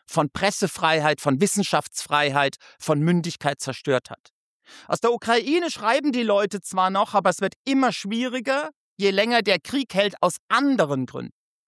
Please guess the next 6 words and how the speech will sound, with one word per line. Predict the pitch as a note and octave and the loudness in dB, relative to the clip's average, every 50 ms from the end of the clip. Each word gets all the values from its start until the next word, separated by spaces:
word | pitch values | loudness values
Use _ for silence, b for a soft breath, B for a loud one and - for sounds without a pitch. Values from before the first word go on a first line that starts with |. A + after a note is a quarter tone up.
| B B B B | B B B B
Worauf | - G3 G#3 G3 A3+ C4+ C#4 - - | 0 2 2 4 2 2 0 0 0
wir | A#3+ G#3+ | -2 0
zurückgreifen | - - A3 A#3 D4 - - G3 G3+ F#3 F3 - G3 E3+ | 0 0 -2 -2 -2 -4 -2 0 0 0 0 -2 -6 -8
könnten, | - - A3+ B3+ D4 C4+ - D4+ D#4 | -4 -4 -4 -4 -4 -6 -10 -12 -10
theoretisch, | - A3 B3 C4 C4 B3 A3+ A#3+ C4 A3+ - C4+ B3 - - - - _ _ _ _ | -8 -6 -4 -2 0 2 2 2 2 0 -2 -4 -6 -6 -8 -12 -16 _ _ _ _
sind | - - - A#3 A#3+ A#3 A3+ - - | -10 -2 0 2 2 2 2 0 -4